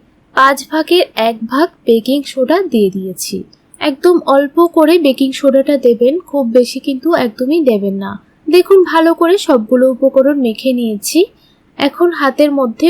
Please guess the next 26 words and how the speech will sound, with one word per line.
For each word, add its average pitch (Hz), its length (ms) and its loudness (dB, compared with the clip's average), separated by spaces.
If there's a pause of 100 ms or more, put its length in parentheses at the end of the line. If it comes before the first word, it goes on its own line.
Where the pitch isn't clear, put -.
(140)
অল্প 247 360 0
একটু 285 200 -4 (160)
তেল 277 220 2 (380)
মেখে 269 360 0
নিয়েছি। 196 460 -4 (560)
অল্প 320 300 2
অল্প 359 220 2 (180)
ডো 269 220 4
হাতে 269 420 -2
নিয়ে 247 280 -2 (320)
প্রথমে 269 400 0
গোল 247 280 2
করে 269 260 4
নিচ্ছি, 277 420 -2 (320)
তারপর 233 420 0 (140)
এইভাবে 240 460 -2
একটু 269 240 -6 (120)
চ্যাপ্টা 226 360 0
করে 214 220 -2
দিচ্ছি। 196 400 -10 (800)
দেখুন 285 360 2 (160)
একটা 247 360 -2
রসবড়া 233 520 0
পিঠা 254 340 -6
কিন্তু 277 280 -6
আমি 269 220 -2